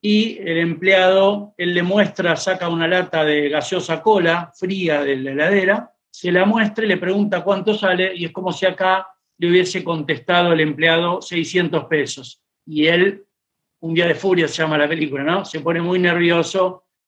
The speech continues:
y algunas cosas entre las que le dice es que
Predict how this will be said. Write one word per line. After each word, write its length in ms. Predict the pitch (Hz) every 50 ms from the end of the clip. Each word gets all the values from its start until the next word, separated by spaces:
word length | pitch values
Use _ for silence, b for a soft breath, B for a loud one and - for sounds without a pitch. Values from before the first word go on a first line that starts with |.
| _ _
y 100 | - 160
algunas 400 | 151 156 156 165 165 170 165 -
cosas 520 | - - 190 180 180 - 180 170 - - -
entre 260 | - 170 147 139 160 147
las 120 | 139 -
que 100 | - 170
le 120 | 180 202
dice 580 | 208 214 214 208 208 - 196 190 190 - - _ _
es 240 | 170 160 147 - _
que 460 | - 165 165 165 180 185 185 _